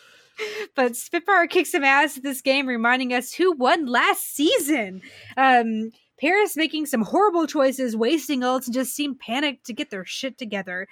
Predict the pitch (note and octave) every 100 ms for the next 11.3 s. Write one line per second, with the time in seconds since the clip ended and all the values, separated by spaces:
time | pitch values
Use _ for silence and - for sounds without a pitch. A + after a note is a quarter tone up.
0 | - - - C#4 A#3+ E4+ F#4 A3+ C#4+ D4+
1 | D4 C4+ B3 - - G#3+ A#3 D#4 D#4+ D#4+
2 | E4+ G4+ G4+ A3 G#3+ - B3+ B3+ E4+ A#3+
3 | - G#3 B3 D4+ A3 G3+ - G3+ C4+ D4+
4 | F#4 - G#3+ - G3 G#3+ C4 - - -
5 | D4 - B3 C4 D#4 A#3+ A#3 - B3 A#3+
6 | G3+ G#3 G3+ G#3+ G3+ F#3 F3 G3+ _ _
7 | - A#3+ A#3+ A#3 A#3 - A3+ D#4 D#4 C#4+
8 | C#4 A#3+ A3+ - A3 F3+ G#3+ A#3 A3+ -
9 | A#3 G#3 F#3+ - - E4+ D#4 - A3+ _
10 | - C5 B4+ C#5 A#4+ - _ _ - G#4+
11 | A4 G#4